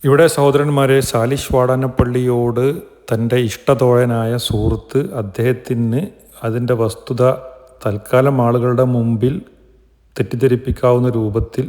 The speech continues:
പറഞ്ഞ് രക്ഷപ്പെടാവുന്ന രൂപത്തിലേക്ക് ചോദ്യത്തെ, സന്ദർഭങ്ങളൊക്കെ അടർത്തി ഒഴിവാക്കി ചോദിച്ച ആ ചോദ്യത്തിന് ഇദ്ദേഹം വിശദീകരിക്കുന്നതിന് മുമ്പ് യഥാർത്ഥത്തിൽ അതിൻ്റെ വസ്തുത എന്താണ് എന്ന് നമുക്കൊന്ന്, നമ്മുടെ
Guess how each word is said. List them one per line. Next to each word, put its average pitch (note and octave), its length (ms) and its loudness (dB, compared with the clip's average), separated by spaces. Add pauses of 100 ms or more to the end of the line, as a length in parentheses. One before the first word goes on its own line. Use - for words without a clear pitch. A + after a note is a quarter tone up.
(200)
പറഞ്ഞ് A2+ 320 0 (100)
രക്ഷപ്പെടാവുന്ന B2 720 0 (100)
രൂപത്തിലേക്ക് A2+ 600 -4 (160)
ചോദ്യത്തെ, A2 540 -2 (1500)
സന്ദർഭങ്ങളൊക്കെ C3+ 760 2
അടർത്തി B2 440 -2 (140)
ഒഴിവാക്കി A#2+ 580 2 (300)
ചോദിച്ച A#2+ 420 0 (200)
ആ - 20 0 (220)
ചോദ്യത്തിന് A#2 580 -2
ഇദ്ദേഹം A#2 360 -4
വിശദീകരിക്കുന്നതിന് A#2 920 -4
മുമ്പ് G2 320 -2 (760)
യഥാർത്ഥത്തിൽ D3 720 4
അതിൻ്റെ C#3 320 0
വസ്തുത B2 360 -2 (160)
എന്താണ് A#2+ 500 2 (200)
എന്ന് G#2 260 -4 (300)
നമുക്കൊന്ന്, G#2 560 -4 (1000)
നമ്മുടെ A#2+ 320 2